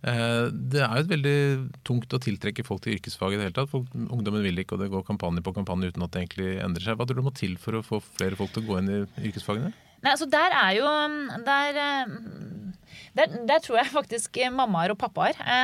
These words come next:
Speaker 2: har veldig mye å si. For at det, det er, i veldig mange år så tror jeg det her ble en sånn greie at, eh, alle nå i dag, har du, skal du ha noen fremtid, må alle ta teoretisk utdanning. Og så ble det liksom, hvis du ikke gjorde det, så var det omtrent som da mislykkes du.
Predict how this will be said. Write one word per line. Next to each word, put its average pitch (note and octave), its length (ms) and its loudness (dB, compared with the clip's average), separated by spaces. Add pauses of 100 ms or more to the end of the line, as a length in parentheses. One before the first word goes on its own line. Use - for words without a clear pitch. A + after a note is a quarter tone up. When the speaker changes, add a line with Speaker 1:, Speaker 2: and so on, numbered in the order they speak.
Speaker 2:
har B3 160 2
veldig G#3+ 300 0
mye F#3 240 2
å A3 60 0
si. G#3+ 260 -2 (180)
For D#4+ 140 6
at D4 100 -2
det, C#4+ 160 4
det D4+ 80 8
er, C4+ 480 4
i C#4+ 140 0
veldig B3 240 0
mange A#3+ 260 -2
år G#3+ 160 6
så - 160 -6
tror A3 160 0
jeg G3+ 80 4
det B3+ 140 4
her A#3+ 240 2
ble F#3 240 4
en C4+ 100 -2
sånn A#3+ 240 -4
greie A3+ 400 4
at, G#3+ 300 0
eh, A3+ 180 6
alle G3 320 2
nå G3+ 160 2 (160)
i G3 60 0
dag, F#3 340 4
har G#3 160 4
du, G3 80 0
skal G#3+ 220 -4
du - 80 0
ha F#3+ 100 4
noen G3+ 160 2
fremtid, F3 460 0
må F#3+ 100 0
alle E3 320 0
ta E3+ 160 2
teoretisk F3 640 0
utdanning. E3+ 540 2 (760)
Og C4 80 2
så D4+ 80 2
ble A3+ 320 6
det A#3 160 4
liksom, A3 220 0
hvis G3 100 -6
du - 60 -6
ikke - 260 -4
gjorde G3+ 240 2
det, A3 160 8
så G3 140 -2
var G#3 100 2
det G#3+ 160 2
omtrent F#3+ 400 -2
som G3+ 80 -2
da F#3 240 4
mislykkes E3 680 -4
du. G#3+ 60 4